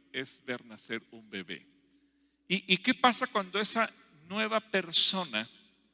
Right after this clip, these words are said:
que a lo mejor veíamos en la, a la mamá embarazada y la felicitamos, "Felicidades porque estás embarazada, felicidades porque hay una nueva vida dentro de ti",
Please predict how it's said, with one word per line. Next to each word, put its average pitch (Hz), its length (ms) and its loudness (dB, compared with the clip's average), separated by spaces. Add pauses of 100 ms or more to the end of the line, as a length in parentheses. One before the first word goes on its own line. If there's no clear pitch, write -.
(400)
que 147 80 4
a 151 40 6
lo 156 80 2
mejor 196 240 0
veíamos 190 460 4
en 156 120 -6
la, 139 240 2 (420)
a 135 100 4
la 143 140 0
mamá 143 300 -2
embarazada 170 880 -2 (1600)
y 113 80 -10
la 110 140 -2
felicitamos, 135 840 -4
"Felicidades 117 520 -2
porque - 200 -20
estás - 260 -10
embarazada, 123 640 -6
felicidades 120 600 -8
porque - 240 -16
hay 127 120 -8
una 120 160 -12
nueva 113 260 -6
vida 156 300 -8
dentro 143 300 -12
de 123 120 -12
ti", 156 460 -6